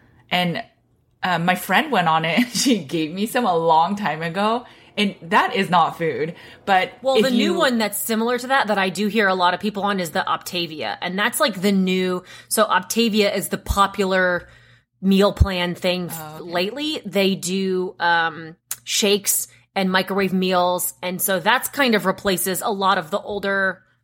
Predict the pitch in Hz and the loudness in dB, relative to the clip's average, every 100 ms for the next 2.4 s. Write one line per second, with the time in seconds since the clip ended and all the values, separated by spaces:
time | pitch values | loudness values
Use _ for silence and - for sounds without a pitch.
0 | _ _ _ _ _ _ _ _ 233 180 | _ _ _ _ _ _ _ _ 0 2
1 | 185 180 - _ - 180 175 165 135 127 | 2 0 -4 _ -8 -2 2 2 2 -2
2 | 131 - - - | -6 -14 -20 -18